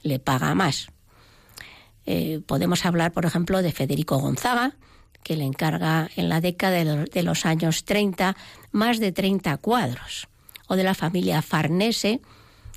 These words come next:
a la cual pertenecía el Papa Paulo tercero,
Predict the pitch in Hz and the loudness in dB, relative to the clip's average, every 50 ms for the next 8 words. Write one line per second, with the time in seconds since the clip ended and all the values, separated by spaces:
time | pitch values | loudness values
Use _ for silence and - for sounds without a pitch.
0 | - - 175 160 147 - - 170 170 170 185 170 - - 165 165 160 151 - - | -8 -2 0 0 0 2 0 0 0 0 0 -2 0 0 0 2 2 0 0 0
1 | 185 180 170 160 151 - - 170 165 - - 180 170 - - - - 160 170 175 | 2 2 2 2 0 0 0 -2 -2 0 0 0 0 0 -2 -2 -2 0 2 2
2 | 170 170 165 165 - 196 190 185 - 196 190 190 202 208 | 2 2 0 0 0 -2 -2 0 0 0 2 2 2 0